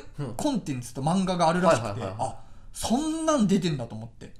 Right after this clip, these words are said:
Speaker 2: だからライン
Speaker 1: そうね。
Speaker 2: 漫画でしか読めない漫画。
Speaker 1: Netflixオリジナルってことでしょ、要は。
Speaker 2: そういうこと、そういうこと。
Speaker 1: はいはいはい。
Speaker 2: があるらしくて、じゃあそれ読んでみようかと思ってさ。
Speaker 1: うん。うんうん。
Speaker 2: で、ふと見たらな、
Speaker 1: うん。
Speaker 2: あの、よく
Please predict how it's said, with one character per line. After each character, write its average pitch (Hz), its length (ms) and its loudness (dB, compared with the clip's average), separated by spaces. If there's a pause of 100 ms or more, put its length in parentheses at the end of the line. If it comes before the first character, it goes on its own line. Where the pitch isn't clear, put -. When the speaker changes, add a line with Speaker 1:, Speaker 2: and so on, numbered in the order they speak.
(100)
Speaker 2:
だ - 100 4
か - 40 8
ら 180 80 10
ラ 269 80 8
イ 302 80 4
ン 294 140 2
Speaker 1:
そ 302 60 4
う 294 40 2
ね。 277 60 -2
Speaker 2:
漫 - 20 0
画 175 120 0
で 143 60 0
し - 120 2
か 247 120 2
読 156 140 4
め 160 80 2
な 143 100 2
い 113 60 -4
漫 113 200 -10
画。 151 80 -2
Speaker 1:
Netflix 185 680 2
オ 180 40 8
リ 170 40 2
ジ 170 100 4
ナ - 20 4
ル 135 40 2
っ - 20 2
て - 20 -
こ 127 40 0
と 123 80 2
で 110 60 0
し 127 40 -2
ょ、 143 40 4
要 135 60 4
は。 120 80 4
Speaker 2:
そ 226 60 8
う - 20 8
い 220 40 8
う - 40 4
こ 208 40 6
と、 175 80 2
そ - 100 0
う 151 40 4
い - 20 2
う - 40 2
こ 98 80 2
と。 107 80 -4
Speaker 1:
は - 40 -4
い - 40 -6
は - 40 -12
い - 280 -6
は 170 40 2
い。 - 20 2
Speaker 2:
が 196 260 6
あ 190 40 6
る 208 100 4
ら 214 100 2
し - 80 -4
く - 100 -16
て、 135 100 -4
じ 131 80 -4
ゃ - 40 -8
あ - 20 -4
そ 160 160 2
れ 339 120 2
読 359 180 0
ん - 20 -2
で 302 80 0
み 240 120 0
よ 208 80 2
う 202 40 0
か 190 160 -4
と - 80 -4
思 135 100 -2
っ 143 80 -8
て - 80 -12
さ。 - 140 -10
Speaker 1:
う 185 40 0
ん。 - 20 0
う - 20 0
ん 151 40 0
う - 20 -2
ん。 120 220 -4 (440)
Speaker 2:
で、 156 100 2
ふ - 160 -6
と 294 120 2
見 175 100 4
た 147 120 2
ら 120 140 -2
な、 123 140 -2
Speaker 1:
う 127 80 0
ん。 123 40 0
Speaker 2:
あ 123 40 -2
の、 123 220 -4
よ 196 180 6 (100)
く 180 600 2